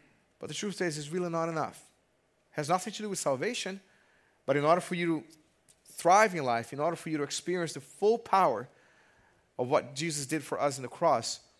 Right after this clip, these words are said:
this is not really just enough. You need to get connected in small, in small groups.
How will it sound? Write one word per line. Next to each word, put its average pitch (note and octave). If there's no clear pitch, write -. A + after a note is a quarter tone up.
this C#3
is D#3+
not D3+
really D3
just C#3
enough. C3
You C#3
need D3
to -
get C3
connected B2+
in C3+
small, -
in C#3+
small D#3
groups. -